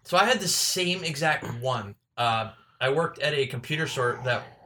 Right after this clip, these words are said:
that was, uh, housed in a warehouse. So I had a bunch of little businesses in it. You know, the hallways were all, like, open to the elements. It was a fucking warehouse. They, they did not, they were not, like,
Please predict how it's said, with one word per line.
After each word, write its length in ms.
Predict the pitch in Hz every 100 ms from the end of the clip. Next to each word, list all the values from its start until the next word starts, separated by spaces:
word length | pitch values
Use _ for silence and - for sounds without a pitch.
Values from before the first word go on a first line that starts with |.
| - -
that 200 | 120 110
was, 260 | 113 113
uh, 280 | 110 95 92
housed 420 | - 127 123 - 117
in 140 | 113
a 100 | 104
warehouse. 760 | 110 131 131 120 104 - - - - 127 - - -
So 120 | 113
I 20 |
had 100 | 123
a 20 |
bunch 140 | 127 127
of 60 |
little 160 | 135 120
businesses 340 | 120 127 85
in 220 | 85 85
it. 260 | 139 170 131
You 40 | 113
know, 100 | 120
the 60 |
hallways 460 | 107 131 123 123 120
were 120 | 120
all, 120 | 113 113
like, 220 | 104 - _ _ _ -
open 300 | 127 123 123
to 100 | 135
the 140 | 123 107
elements. 720 | 110 117 117 - - - -
It 200 | 127 107
was 120 | 127
a 60 | 127
fucking 220 | 170 117
warehouse. 460 | 113 104 87 90 -
They, 140 | 110
they 140 | 120
did 100 | 127
not, 300 | 131 131 -
they 80 | 127
were 80 | 127
not, 180 | 131 113
like, 260 | 113 107